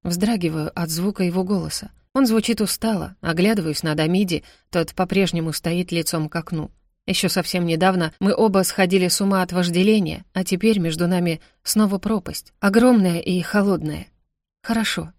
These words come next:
соглашаюсь и встаю с дивана. Вопреки моим ожиданиям, Назар помогает мне, даже провожает до комнаты и, только убедившись, что я улеглась, уходит. Вот только спать я совершенно не хочу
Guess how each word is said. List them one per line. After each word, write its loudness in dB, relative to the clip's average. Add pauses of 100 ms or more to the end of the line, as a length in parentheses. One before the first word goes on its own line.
(100)
соглашаюсь -2
и -4
встаю -4
с -6
дивана. -6 (380)
Вопреки 4
моим 2
ожиданиям, 2
Назар 0
помогает 0
мне, -6
даже 0
провожает -2
до -4
комнаты -2 (160)
и, 2
только 0
убедившись, 0
что -6
я -2
улеглась, -2 (180)
уходит. -2 (440)
Вот 0
только 4
спать -2
я 0
совершенно 0
не -4
хочу -10